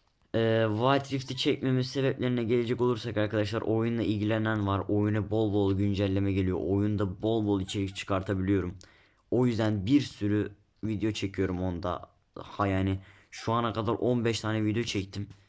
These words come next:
Ve bu on beş tane video sadece çeyreği bile değil o oyunun,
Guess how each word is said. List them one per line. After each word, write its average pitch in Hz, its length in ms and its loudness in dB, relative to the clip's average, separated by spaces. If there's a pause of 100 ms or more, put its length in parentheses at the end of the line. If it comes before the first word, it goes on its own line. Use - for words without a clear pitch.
(480)
Ve 104 140 0
bu 101 60 2
on 120 300 0
beş 117 140 -2
tane 113 280 0
video 110 180 -2
sadece 113 500 -4
çeyreği 110 520 0
bile 104 200 0
değil 107 160 0
o 95 160 2
oyunun, 87 260 -2